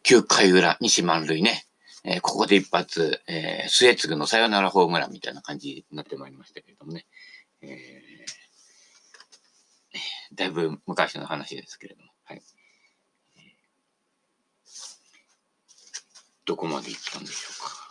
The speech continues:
あと二つって言ってたね。あ、で、ここだね。自分が思う自分の性格は他人が見ている自分の性格とは違う。ちゃんちゃんみたいなね。あ、大抵はあの自分の性格を他人に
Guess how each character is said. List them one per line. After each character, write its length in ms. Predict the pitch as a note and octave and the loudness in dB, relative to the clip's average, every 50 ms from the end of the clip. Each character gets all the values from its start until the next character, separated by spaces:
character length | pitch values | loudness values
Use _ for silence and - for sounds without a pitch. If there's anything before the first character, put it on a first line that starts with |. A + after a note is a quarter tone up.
| - - - _ _ _ _ _ | -20 -20 -20 _ _ _ _ _
あ 100 | C3 C#3+ | 0 0
と 140 | - - - | 0 -2 -8
二 300 | - - - - F3+ G3 | -8 -12 -6 -2 -2 -2
つ 140 | G3 - A3 | -2 -4 -6
っ 40 | G3+ | -6
て 60 | - - - | -6 -10 -10
言 80 | D2+ | -10
っ 20 | - | -10
て 140 | - - | -8 -10
た 120 | - - - | -8 -8 -8
ね。 60 | - - - - - - - - - _ _ _ | -8 -8 -8 -12 -14 -16 -18 -20 -20 _ _ _
あ、 100 | - - | -18 -16
で、 80 | - - | -16 -16
こ 40 | - _ _ | -16 _ _
こ 80 | - D3 | -16 -16
だ 100 | C#3+ C#3 | -16 -16
ね。 120 | D#3 E3 - - _ _ _ - - - - - - - - - _ _ _ _ _ _ _ _ _ _ _ _ _ - | -18 -18 -18 -20 _ _ _ -20 -20 -20 -20 -20 -20 -20 -20 -20 _ _ _ _ _ _ _ _ _ _ _ _ _ -16
自 200 | G#2 A2+ C3 C#3 | -8 -2 -2 -2
分 340 | C#3 D3+ F3 F#3+ G3 G3 G3 | 0 2 2 4 4 4 4
が 220 | F#3+ F#3+ F#3 - - | 6 6 4 4 4
思 380 | E3 E3+ F3 F3+ F3+ F3+ D#3+ | 4 4 6 6 6 6 6
う 60 | G#2+ | 6
自 220 | E2+ D2+ F2+ F#2 F#2 | 4 2 0 0 2
分 260 | F#2 A2 A#2 A#2+ A2+ | 2 2 0 2 2
の 140 | A2+ A2+ G#2+ | 0 0 0
性 260 | - - A2+ G#2+ G2+ | 2 2 4 4 4
格 360 | - G#2+ G2+ F#2+ - - F#2+ | 4 2 0 0 0 -2 2
は 220 | F2+ F2+ F2 F2 - _ | 4 4 4 2 0 _
他 160 | - A#2 B2 | 0 0 2
人 260 | C3 C#3 C#3+ C#3+ C#3+ C#3 | 2 2 2 2 2 4
が 140 | C#3+ C#3 | 4 4
見 180 | C#3 C#3 C#3 C3+ | 4 4 2 2
て 160 | - G2+ F#2 | 2 2 2
い 60 | D#2+ | 2
る 100 | C#2 C#2+ | 2 -2
自 180 | C#2 C#2+ F2+ G2+ | -4 -2 -2 0
分 220 | F#2 G2+ G2+ G2+ | 2 2 2 2
の 140 | F#2+ F#2+ F#2 | 2 0 -2
性 200 | - - G2 F2+ | -2 -2 -2 -2
格 280 | - - E2+ - - - | 0 -2 -6 -6 -6 -12
と 120 | - E2+ | -10 -6
は 60 | - | -6
違 300 | C#2+ - - - - G2 | -6 -4 -2 -2 -2 0
う。 240 | F2 D#2+ D2 - - _ _ _ _ _ _ _ _ _ _ _ _ _ _ _ _ _ _ _ _ _ _ _ _ _ | 0 0 0 -2 -4 _ _ _ _ _ _ _ _ _ _ _ _ _ _ _ _ _ _ _ _ _ _ _ _ _
ち 80 | - G2 | 0 0
ゃ 100 | F2+ F2+ | 0 0
ん 80 | D#2 | 0
ち 140 | - - - | -4 0 2
ゃ 100 | B2 A#2+ | 2 2
ん 100 | A2+ G2+ | 2 0
み 80 | D#2+ D2+ | -4 -6
た 140 | - - - | -10 -10 -6
い 40 | F2 | -2
な 60 | G2+ | -2
ね。 180 | G#2+ G#2 - _ - - _ _ _ _ _ _ _ _ _ - - | -2 -2 -4 _ -20 -20 _ _ _ _ _ _ _ _ _ -8 -6
あ、 100 | F3+ - | -4 2
大 220 | - A3 B3 B3 | 2 2 2 2
抵 220 | - - C4+ C4 | 0 0 2 4
は 160 | B3+ G#3+ D3+ B2 | 6 6 6 6
あ 40 | |
の 160 | A2 G2+ F#2 F2 | 6 4 2 2
自 180 | E2+ F#2 F#2+ | 2 0 0
分 300 | F#2+ G#2+ G#2+ A2 A2 G#2+ | 2 2 2 2 2 4
の 160 | G#2+ G#2+ G#2 | 2 2 2
性 200 | G2 - G#2+ G2 | 2 2 0 0
格 260 | - - G2+ F#2 G2 F2+ | 2 2 0 2 2 2
を 60 | F2 | 2
他 160 | - A2+ A#2 | 4 2 2
人 260 | A#2+ B2+ B2+ A#2+ A#2+ | 2 0 -4 -4 -2
に 220 | A#2 A2 G#2+ - | 0 0 0 -2